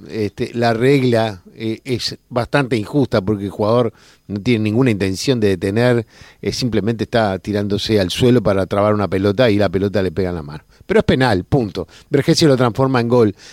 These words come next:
Y Nacional, en un partido en el que le había costado mucho llegar con cierto peligro, se pone en ventaja.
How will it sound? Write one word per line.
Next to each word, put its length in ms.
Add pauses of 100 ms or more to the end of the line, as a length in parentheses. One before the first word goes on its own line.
(100)
Y 80
Nacional, 400
en 140
un 80
partido 480 (420)
en 140
el 140
que 100
le 100
había 260
costado 580
mucho 560 (360)
llegar 320
con 220
cierto 600
peligro, 1000 (420)
se 260
pone 500
en 100
ventaja. 520